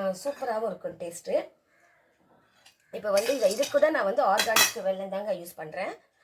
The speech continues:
இதை பாருங்க, இது கூட ஆர்கானிக் வெல்லம் தான், அதனால அப்படியே சேர்த்துக்க போறேன்.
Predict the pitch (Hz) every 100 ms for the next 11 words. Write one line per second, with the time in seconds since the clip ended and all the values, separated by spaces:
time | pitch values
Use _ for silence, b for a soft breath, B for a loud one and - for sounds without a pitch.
0 | b - - 151 170 196 208 240 247 175
1 | 190 190 165 165 156 160 165 180 - 190
2 | 175 202 - 185 - 202 262 247 170 -
3 | 156 - -